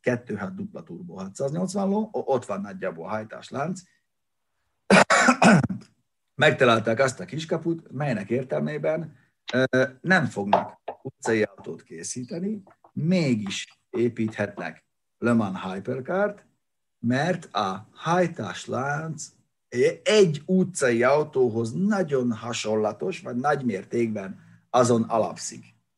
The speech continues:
Magyarán ez mit jelent? Hogy a Peugeot nem látja piacát az utcai sportautónak,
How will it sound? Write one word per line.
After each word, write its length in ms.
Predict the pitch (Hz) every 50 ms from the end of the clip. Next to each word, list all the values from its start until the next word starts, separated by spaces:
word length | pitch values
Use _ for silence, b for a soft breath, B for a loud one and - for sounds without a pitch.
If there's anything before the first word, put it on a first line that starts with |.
| _ _ _ _ _ _ _ _ _ _ _ -
Magyarán 480 | 110 113 120 131 139 147 156 165 160
ez 140 | 147 123 107
mit 180 | 107 110 110 -
jelent? 440 | 143 151 165 190 208 208 190 - _ _ _ _ _ _ _ _ -
Hogy 140 | - 113
a 100 | 113 107
Peugeot 500 | - 117 120 123 127 160 170 175 175 170
nem 260 | - 147 185 190 147 120
látja 320 | 110 104 101 - - -
piacát 680 | - 107 107 101 80 - - 95 80 73 - - - _ _ _ _ _ _ _ _ _ _ _
az 540 | - 76 78 80 80 - - _ _ _ -
utcai 420 | - 135 127 113 - - - - -
sportautónak, 1120 | - - - 117 - - - - 113 120 110 - 156 165 180 190 202 220 196 - -